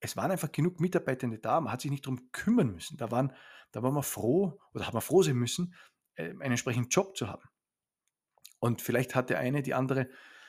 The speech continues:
ähm, ja, von, von euch auch mal die Reaktion, ähm, so ein bisschen mitbekommen, die es da dann manchmal gegeben hat. Wenn Mitarbeiter etwas wollten oder sich vielleicht beschwert haben, wenn's dir nicht passt, dann, dann gern woanders. Da warten ja x andere, die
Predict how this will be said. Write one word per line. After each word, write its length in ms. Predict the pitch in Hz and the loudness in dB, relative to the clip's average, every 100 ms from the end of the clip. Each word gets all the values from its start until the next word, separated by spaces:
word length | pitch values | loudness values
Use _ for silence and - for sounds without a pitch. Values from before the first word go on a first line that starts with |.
| - - | -20 -4
ähm, 240 | 127 113 120 | -2 -2 0
ja, 220 | 135 143 | 0 0
von, 480 | - 113 123 139 135 | -4 -4 -4 -8 -10
von 180 | 123 | -6
euch 280 | 127 147 151 | 4 4 4
auch 100 | 165 | 4
mal 100 | 170 | 4
die 120 | 131 | 2
Reaktion, 840 | 117 117 - 123 135 135 131 127 - 135 | 2 0 2 2 2 2 -2 -6 -8 -6
ähm, 420 | 113 113 123 131 | -6 -6 -12 -8
so 120 | 120 | -8
ein 100 | 113 | -4
bisschen 420 | 143 - 123 120 - - _ | -4 0 0 0 -10 -20 _
mitbekommen, 800 | 135 190 - 139 - 113 139 135 | 0 2 2 0 0 4 4 4
die 100 | 131 | 2
es 100 | 113 | 0
da 100 | - | -2
dann 260 | 127 135 208 | -2 -4 -6
manchmal 300 | 120 107 107 | -4 -4 -6
gegeben 400 | 120 156 196 127 | -4 0 2 2
hat. 180 | 101 _ _ - - _ _ - | 0 _ _ -20 -20 _ _ 2
Wenn 100 | 117 | 4
Mitarbeiter 400 | 139 - 120 71 | 6 4 2 0
etwas 240 | - 110 | -4 4
wollten 360 | 127 165 120 80 | 8 8 4 -4
oder 180 | 98 | -4
sich 200 | - - | -8 -10
vielleicht 200 | - 113 | -8 -4
beschwert 460 | 143 - 131 175 - | 2 4 8 6 6
haben, 220 | 90 - _ _ _ _ _ - | -4 -4 _ _ _ _ _ -20
wenn's 140 | - - | -16 -8
dir 100 | 95 | -8
nicht 160 | 104 | -2
passt, 300 | - 160 - 98 | 2 2 0 -4
dann, 220 | 87 - - | -8 -14 -16
dann 140 | 82 | -10
gern 220 | 85 107 | -4 2
woanders. 400 | 123 - 233 - | 6 6 6 2
Da 140 | 107 107 | 0 2
warten 320 | 127 - 147 | 2 2 0
ja 280 | 131 123 120 - _ | 0 -2 -6 -10 _
x 200 | 175 - | -4 0
andere, 420 | 170 175 151 175 - - _ | 2 4 4 4 -8 -20 _
die 280 | 139 160 | -2 0